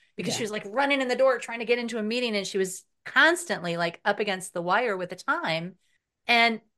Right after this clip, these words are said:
Speaker 1: she was feeling more pressure around the time than her kiddo was, because her kiddo's
Speaker 2: Yeah.
Speaker 1: like, "Well, we have to be at school at seven thirty. What's your problem, Mom? It's seven twenty."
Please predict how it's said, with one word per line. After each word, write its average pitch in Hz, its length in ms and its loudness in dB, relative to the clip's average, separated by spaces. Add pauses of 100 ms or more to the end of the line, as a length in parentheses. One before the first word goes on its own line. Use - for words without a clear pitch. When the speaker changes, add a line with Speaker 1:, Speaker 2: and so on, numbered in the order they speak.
(220)
Speaker 1:
she - 300 2
was 453 200 4
feeling 214 340 0
more 190 140 0
pressure 180 460 0
around 170 220 0
the 165 80 -4
time 196 760 0 (480)
than 220 120 0
her 220 140 2
kiddo 403 420 0
was, - 320 -6
because 247 280 -2
her 262 80 2
kiddo's 370 280 -2
Speaker 2:
Yeah. 330 80 4
Speaker 1:
like, 302 100 -2
"Well, 330 120 0
we 359 100 0
have 415 120 0
to 392 60 0
be 392 100 0
at 392 100 -2
school - 160 0
at 403 100 2
seven 392 240 -2
thirty. 403 240 0
What's 285 220 -2
your 339 80 -4
problem, 339 320 -2
Mom? 185 180 -2
It's - 100 -10
seven 247 280 -2
twenty." 302 720 -4